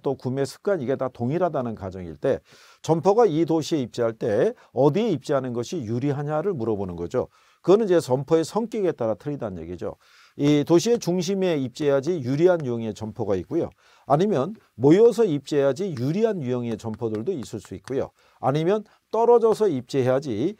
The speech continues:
유리한 유형의 점포도 있을 수 있다는 얘기죠. 그래서 현실적으로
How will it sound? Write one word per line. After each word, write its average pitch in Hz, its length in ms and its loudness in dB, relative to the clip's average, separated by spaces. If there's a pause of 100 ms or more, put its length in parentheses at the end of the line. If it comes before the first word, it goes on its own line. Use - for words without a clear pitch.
(140)
유리한 185 480 2
유형의 117 300 -4
점포도 113 400 -6
있을 147 240 -6
수 123 140 -10
있다는 101 320 -6
얘기죠. 76 340 -8 (220)
그래서 196 180 2
현실적으로 190 800 0